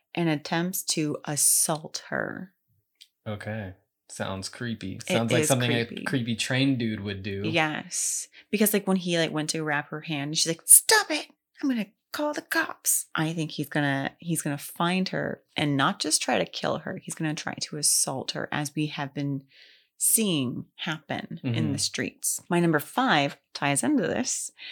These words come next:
Speaker 1: Uh, Jim arrives in the hospital just as Kat is about to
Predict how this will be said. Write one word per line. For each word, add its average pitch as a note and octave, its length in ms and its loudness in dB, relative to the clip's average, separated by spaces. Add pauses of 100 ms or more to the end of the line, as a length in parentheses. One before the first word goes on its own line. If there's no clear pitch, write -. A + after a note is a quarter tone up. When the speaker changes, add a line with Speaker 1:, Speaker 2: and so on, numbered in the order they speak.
(260)
Speaker 1:
Uh, D#3 180 0 (120)
Jim G3+ 400 2
arrives D#3 720 2
in F3 160 -2
the D#3 80 0
hospital D3 520 -6
just B3 480 2
as F#3 200 4
Kat E3+ 380 -4
is E3 120 -4
about D3+ 500 -2
to D3 220 -2